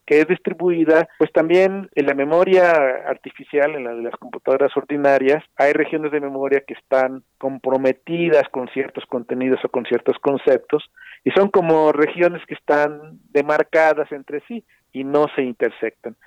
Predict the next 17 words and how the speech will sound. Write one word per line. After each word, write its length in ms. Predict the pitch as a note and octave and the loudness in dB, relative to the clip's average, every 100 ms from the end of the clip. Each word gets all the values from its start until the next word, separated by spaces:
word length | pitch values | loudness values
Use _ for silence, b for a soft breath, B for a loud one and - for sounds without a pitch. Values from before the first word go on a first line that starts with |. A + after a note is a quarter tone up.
| b b b b | b b b b
Eso 160 | D#3+ - | 0 2
es 80 | F#3 | 2
muy 160 | F3+ | 2
conveniente 760 | F#3 F#3 E3+ E3+ E3 - D#3+ E3+ | 2 2 2 2 0 0 -2 -2
en 220 | - B2+ A#2 | -6 -10 -4
ciertas 360 | C#3 - D3 | -4 -2 -2
aplicaciones 760 | D3 D#3 D3 F#3 - D#3+ D3 F3+ B B - | -2 -2 -2 -2 0 -4 -4 -8 B B -4
donde 220 | B2+ C#3 | -2 2
uno 120 | D3 | 2
guarda 420 | C#3+ C#3+ C#3+ C#3 C3+ | 4 4 4 2 0
un 160 | C#3 | -2
recuerdo 500 | D3 - D3+ C3+ C#3+ | -2 2 4 4 2
como 220 | C3+ A#2+ A#2 | -4 -8 -12
si 120 | - | -4
fuera 280 | C3+ C3 C3 | 2 4 4
una 160 | C3 | 2
cajonera. 720 | - B2 - C#3 C#3 C3+ E3 | -2 -2 0 0 2 2 0